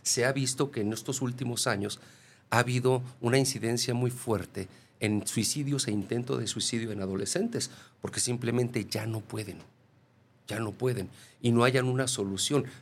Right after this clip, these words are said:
La escuela no les da solución, eh, en casa no toman tan en serio lo que dicen o a veces ellos mismos no lo comentan, ¿sí? Entonces no hayan hacia dónde voltear. Y esto genera que el desgaste, desgaste moral los desmotive tanto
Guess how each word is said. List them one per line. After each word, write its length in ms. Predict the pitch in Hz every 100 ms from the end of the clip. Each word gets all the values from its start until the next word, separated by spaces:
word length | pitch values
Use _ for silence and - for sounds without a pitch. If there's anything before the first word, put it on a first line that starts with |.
| -
La 120 | 107
escuela 460 | 98 - 135 131 120
no 140 | 117
les 180 | 113 104
da 120 | 110
solución, 720 | - 95 92 92 143 143 143 139 - - -
eh, 220 | 104 95
en 200 | 104 104
casa 360 | 98 139 135 123
no 160 | 113
toman 340 | 117 127 123 120
tan 160 | 110
en 100 | 101
serio 260 | 98 110 107
lo 160 | 98 95
que 120 | 101
dicen 260 | 135 156 131 -
o 80 | -
a 60 | 110
veces 240 | 127 123
ellos 220 | 123 117
mismos 340 | 117 117 117 110
no 160 | 113
lo 160 | 113 113
comentan, 560 | 101 101 107 104 - - - _ _ _ _ _
¿sí? 200 | - 117 - -
Entonces 300 | 113 107 - -
no 180 | 127 139
hayan 240 | 156 151 139
hacia 240 | 127 -
dónde 240 | 127 135
voltear. 400 | 135 117 - 82 - - _ _ _ _ _ _ _ _
Y 60 | 110
esto 180 | - 131
genera 320 | 123 123 131
que 80 | 117
el 80 |
desgaste, 340 | 101 110 - -
desgaste 400 | 101 104 107 -
moral 200 | 120 120
los 160 | 107 95
desmotive 640 | 101 101 101 - 156 160
tanto 420 | 156 131 120 135